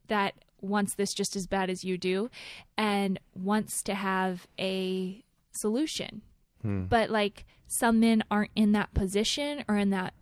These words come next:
Speaker 1: place, or maybe they haven't reached that state of humility to be able to take the responsibility yet. And so I just wanna sp-, I didn't know if Elisha was in that place or not, but I knew that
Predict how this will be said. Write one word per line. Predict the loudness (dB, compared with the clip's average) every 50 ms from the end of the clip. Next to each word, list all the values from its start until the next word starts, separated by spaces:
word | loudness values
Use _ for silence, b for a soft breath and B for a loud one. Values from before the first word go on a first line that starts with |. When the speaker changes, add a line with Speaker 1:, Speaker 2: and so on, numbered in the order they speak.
| _
Speaker 1:
place, | 0 0 2 2 0 0 0 -2 -2 -2
or | 0
maybe | 2 2 2 2 0
they | 0 0 0
haven't | 0 0 -2 -2 -4 _ _ _ _ -4
reached | -2 -2 0 0 -2 -2 0
that | 2 2 2 0 -2 -6
state | -8 -4 -2 0 0 0
of | -2 -4 -4
humility | -6 -6 -4 -2 -2 -2 -2 -2 -2 -2 -4 -6 B B B B B B B
to | B -2 2
be | 2 4
able | 4 4 2 0
to | -2 -4
take | -8 -8 -8 -8 -6
the | -6 -6
responsibility | -4 -4 -6 -6 -6 -6 -6 -6 -4 -2 0 2 2 2 0 0
yet. | -2 -2 -2 -4 -4 -8 _ -20 B B B B B B B B B B
And | 2 4 4 4
so | 2 4 4 6 6 4 4 2
I | 0 0 2
just | 2 2 2 2 2
wanna | 2 2 2
sp-, | 0 -2 -6 -8 _ _ _ _ -4 0
I | 2 4 4
didn't | 4 4 2 2 2
know | 4 4 4 2 0
if | 0 0 0
Elisha | 0 0 0 0 0 -2
was | -2 0 0
in | 0 0
that | 0 -2 -4 -2
place | -2 -2 -2 -2 -6 -6 -8 -6 -2
or | 0 0 2
not, | 0 0 -2 -4 -6 -6 -8 -12 _ -20 B B B B B B
but | 4 6
I | 6 6
knew | 8 8 8 8 8 8 6 4
that | 4 2 2 2 0 0 -2